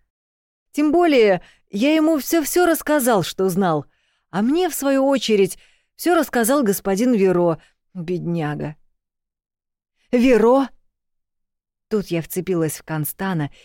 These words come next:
и принялась его трясти. «Что же ты молчишь? Говори, он жив?» «Жив, жив!»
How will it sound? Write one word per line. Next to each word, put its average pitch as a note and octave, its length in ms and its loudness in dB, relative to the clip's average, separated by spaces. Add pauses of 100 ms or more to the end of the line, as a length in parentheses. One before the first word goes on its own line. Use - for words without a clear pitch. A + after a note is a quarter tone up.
(140)
и G3 80 -4
принялась F#3+ 560 -2
его F#3 180 0
трясти. F#3 640 -6 (1400)
«Что - 540 0
же A#3+ 180 2
ты C4+ 160 2
молчишь? C4+ 920 0 (520)
Говори, D#4+ 540 2 (140)
он C4 200 2
жив?» D#4+ 540 2 (1300)
«Жив, E3 840 -2
жив!» G3+ 600 -2